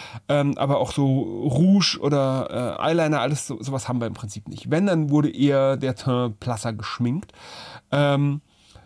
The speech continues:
in der Renaissance gibt's ganz viele erhaltene Rezepte, da wird dann auch gerne Bleiweiß genutzt oder Belladonna in die Augen und solche Scherze. Da hab ich jetzt im Mittelalter gar nicht so extrem viele Quellen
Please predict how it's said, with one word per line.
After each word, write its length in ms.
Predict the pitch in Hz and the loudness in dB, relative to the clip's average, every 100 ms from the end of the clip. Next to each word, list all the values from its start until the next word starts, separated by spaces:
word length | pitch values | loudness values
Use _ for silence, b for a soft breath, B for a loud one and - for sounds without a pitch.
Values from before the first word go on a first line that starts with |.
| b b b b b b - - - _ _ _ | b b b b b b -16 -16 -16 _ _ _
in 80 | 180 | 2
der 120 | 170 | 2
Renaissance 400 | 180 185 214 240 | 2 2 0 0
gibt's 220 | 214 165 | -2 -4
ganz 220 | 196 196 - | -2 -2 0
viele 140 | 170 | 2
erhaltene 300 | 147 190 226 | 2 0 0
Rezepte, 380 | 208 226 220 190 | 0 0 -2 0
da 100 | 165 | 0
wird 120 | 170 | 0
dann 40 | |
auch 120 | 147 - | 0 0
gerne 180 | 151 | 0
Bleiweiß 480 | 147 160 202 208 190 | 2 2 2 2 0
genutzt 400 | 202 202 208 - | 2 0 0 -6
oder 180 | 151 151 | -2 0
Belladonna 520 | 143 147 147 190 196 | 2 2 2 0 0
in 80 | 165 | 2
die 80 | 143 | 2
Augen 240 | 131 214 | 2 0
und 80 | 220 | 0
solche 240 | 208 202 | -2 -2
Scherze. 440 | 196 208 202 - 208 | -2 -2 -2 -4 -4
Da 180 | 160 151 | -2 -2
hab 120 | - | -2
ich 80 | - | -4
jetzt 160 | 156 | -2
im 80 | 156 | 0
Mittelalter 380 | 165 175 143 143 | 0 0 -4 -4
gar 120 | 135 | -4
nicht 140 | 165 | -2
so 180 | - 151 | -2 -4
extrem 560 | - - - - 190 214 | -6 -10 -12 -6 -2 -2
viele 360 | - 147 117 | -4 -4 -4
Quellen 460 | - - 110 110 113 | -6 -4 -2 0 -4